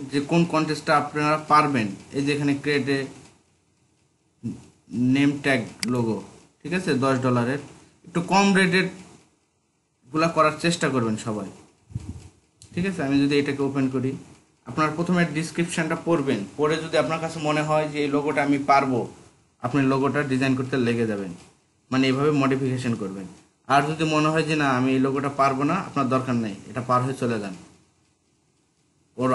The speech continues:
আরো অনেক contest আছে সেগুলো করেন, ঠিক আছে? বুঝাইতে পারছি আমি বিষয়টা ভাই? এখন বিষয়টা হচ্ছে আপনারা প্রত্যেকেই যারা freelancing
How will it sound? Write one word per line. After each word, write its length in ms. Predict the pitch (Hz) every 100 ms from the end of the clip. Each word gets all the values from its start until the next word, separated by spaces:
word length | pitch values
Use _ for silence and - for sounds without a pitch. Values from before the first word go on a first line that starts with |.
| 117
আরো 100 | 143 147
অনেক 140 | 151 151
contest 280 | 143 131 131
আছে 140 | 120 120 -
সেগুলো 260 | 135 131 123
করেন, 180 | 101 95 92 - _ _
ঠিক 140 | - 156
আছে? 160 | 190 165 113 - - _ _ _ _ _ _ _ _ _ _ _ _ _ _ _ _ _ _ _ _ _ _ _ _ _ _ _ 135
বুঝাইতে 320 | 170 185 180
পারছি 200 | 180 180 180
আমি 100 | 175 170
বিষয়টা 300 | 170 175 170 160
ভাই? 140 | 165 208 - - - _ _ _ _ _ _ _ _ _ _ -
এখন 140 | 135 156
বিষয়টা 280 | 170 180 175 180
হচ্ছে 220 | 175 196 170 147
আপনারা 380 | 156 170 170 180 170 - - - _ _ _ _ _ _ _ -
প্রত্যেকেই 520 | 175 175 170 165 151 117
যারা 180 | 135 156 -
freelancing 500 | 160 170 170 170